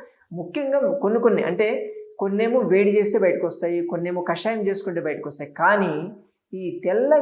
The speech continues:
గలిజేరు వేరులో ఉండేటివి బయటికి రావాలంటే దాన్ని ఉప్పుతో కలిపి నూరాలి.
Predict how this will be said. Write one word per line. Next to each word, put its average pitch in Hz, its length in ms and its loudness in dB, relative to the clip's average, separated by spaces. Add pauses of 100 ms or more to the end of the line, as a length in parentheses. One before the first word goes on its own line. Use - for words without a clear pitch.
గలిజేరు 240 480 4
వేరులో 208 460 4
ఉండేటివి 202 420 0
బయటికి 151 320 -2
రావాలంటే 165 560 -2 (420)
దాన్ని 196 260 -2
ఉప్పుతో 226 580 -2
కలిపి 285 320 4
నూరాలి. 170 640 -2